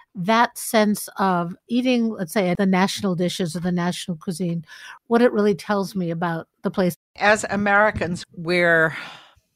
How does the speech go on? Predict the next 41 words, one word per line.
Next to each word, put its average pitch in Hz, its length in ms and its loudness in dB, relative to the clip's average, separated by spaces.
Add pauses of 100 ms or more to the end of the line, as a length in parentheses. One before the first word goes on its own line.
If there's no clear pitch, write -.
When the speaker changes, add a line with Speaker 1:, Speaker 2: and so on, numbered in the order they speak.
(520)
Speaker 2:
voracious 175 1120 0 (260)
for 170 420 -2
the 165 140 -8
foods 180 380 -12
of 156 140 -8
other 151 200 -8
cultures. - 760 -8
And 151 160 -6
I 151 80 -2
think 170 140 -18
that's 160 180 -8
partly 185 280 0
because 165 280 -8
we 170 80 -4
don't 170 200 -2
really 165 540 0
have 165 340 -2
a 151 60 -8
culture 143 500 -6
of 139 100 -10
our 139 240 -4
own. 135 360 -8 (680)
You 240 160 4
can 233 220 -2
grow 185 400 6
blood 185 340 6
oranges 160 760 2
in 156 160 0
Florida, 165 460 6
you 160 140 -6
can 160 220 -6
grow 170 220 0
them 190 160 -2
in 160 100 -4
California, 156 720 0
you 165 160 -4
can 156 240 -6
grow 170 240 2
them 190 120 -2
in 170 140 -2
Mexico, 143 640 -2